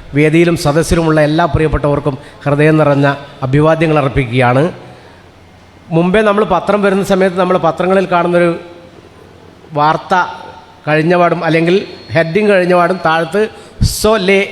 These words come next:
എന്നുണ്ടാവും, അല്ലേ? പത്രക്കാർക്കറിയാം "സൊലെ". എന്താ "സൊലെ" എന്ന് പറഞ്ഞാൽ? സ്വന്തം ലേഖകനാണ്. ഇപ്പം അത് മാറി മാപ്ര ആയി. ആ മാപ്ര ആവാൻ കാരണം യഥാർത്ഥത്തിൽ നല്ല കാര്യമാണ് ആ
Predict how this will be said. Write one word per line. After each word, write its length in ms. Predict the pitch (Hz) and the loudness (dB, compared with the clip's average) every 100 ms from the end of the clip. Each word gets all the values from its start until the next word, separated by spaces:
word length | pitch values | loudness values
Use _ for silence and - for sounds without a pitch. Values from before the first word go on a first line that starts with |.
| - | -4
എന്നുണ്ടാവും, 520 | 160 165 147 123 113 - - - - - - - - | -2 0 -2 -4 -8 -14 -20 -20 -20 -20 -20 -20 -10
അല്ലേ? 140 | 156 131 123 | -4 -4 -4
പത്രക്കാർക്കറിയാം 680 | 143 175 185 175 151 143 123 - | -4 -2 -2 0 0 0 -2 -4
"സൊലെ". 260 | 180 165 156 147 - - 160 | -4 -2 -2 -4 -12 -10 -2
എന്താ 160 | 170 | 0
"സൊലെ" 280 | 175 170 170 180 | 0 0 2 2
എന്ന് 100 | 185 | 2
പറഞ്ഞാൽ? 260 | 175 185 185 - - - - - - - - - - - | 0 0 -2 -8 -20 -20 -20 -20 -20 -20 -20 -20 -20 -10
സ്വന്തം 420 | - 175 190 196 190 165 | -2 0 0 0 0 0
ലേഖകനാണ്. 480 | 160 139 147 123 147 | 0 0 -2 -2 -4
ഇപ്പം 180 | 147 - | -4 -2
അത് 80 | 208 180 | 0 2
മാറി 280 | 160 160 151 131 - - - - - - 151 | 2 0 -2 -6 -14 -20 -20 -20 -20 -14 -4
മാപ്ര 420 | 151 156 - 156 143 - - | 0 0 0 -2 -2 -6 -12
ആയി. 220 | 131 120 117 - - - - - - - - - - - - - - - - - - - - - - - - - - | -6 -6 -6 -14 -20 -20 -20 -20 -20 -20 -20 -20 -20 -20 -20 -20 -20 -20 -20 -20 -20 -20 -20 -20 -20 -20 -20 -20 -8
ആ 80 | 143 | -4
മാപ്ര 420 | 147 143 160 180 196 160 | -2 0 -2 0 0 2
ആവാൻ 200 | 175 214 196 | 2 2 0
കാരണം 280 | 190 196 175 | 0 0 0
യഥാർത്ഥത്തിൽ 440 | 156 165 190 202 214 | 0 0 -2 -2 -2
നല്ല 140 | 190 220 | 0 0
കാര്യമാണ് 420 | 214 208 226 | 0 0 2
ആ 60 | 208 | 2